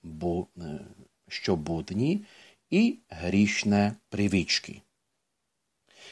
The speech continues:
Ідеться про готовність не приймати ніякий гріх.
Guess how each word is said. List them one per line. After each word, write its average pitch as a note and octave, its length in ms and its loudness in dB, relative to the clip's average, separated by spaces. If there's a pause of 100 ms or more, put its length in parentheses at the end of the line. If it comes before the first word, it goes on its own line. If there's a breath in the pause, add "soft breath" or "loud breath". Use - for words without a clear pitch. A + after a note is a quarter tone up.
(140 loud breath)
Ідеться F3+ 440 6
про - 260 0
готовність C#3+ 680 2
не D3+ 140 8
приймати C3+ 580 0
ніякий G#2 540 2
гріх. E2 480 -6